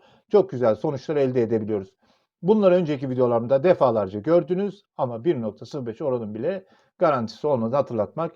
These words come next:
isterim. İddia kazandıran tahminler nokta com web sitemiz var. Telegram ve YouTube'da vermediğim, kazanma ihtimali yüksek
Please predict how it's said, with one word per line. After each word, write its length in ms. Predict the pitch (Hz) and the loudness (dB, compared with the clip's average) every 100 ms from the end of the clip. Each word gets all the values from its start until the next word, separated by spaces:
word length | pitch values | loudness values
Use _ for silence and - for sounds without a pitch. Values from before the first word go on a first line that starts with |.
| - | -12
isterim. 420 | 123 - 107 127 _ _ _ _ _ | -14 -10 -12 -12 _ _ _ _ _
İddia 320 | 214 190 233 226 | 0 6 8 8
kazandıran 520 | 208 214 208 220 214 | 6 6 6 4 4
tahminler 420 | 190 185 190 196 | 4 4 2 2
nokta 240 | 170 139 | 0 0
com 200 | 135 175 | 0 2
web 160 | 170 175 | 2 2
sitemiz 380 | - 131 117 117 | 0 -4 -2 0
var. 200 | 190 190 | 0 0
Telegram 420 | 196 175 156 135 | 0 2 2 2
ve 40 | |
YouTube'da 380 | 131 127 127 127 | 0 -6 -4 0
vermediğim, 380 | 131 117 127 170 | 2 0 -4 -2
kazanma 420 | 170 151 143 127 | -2 2 2 0
ihtimali 360 | - 127 117 110 | -8 -6 -6 -4
yüksek 400 | 123 - 190 | -6 -6 -6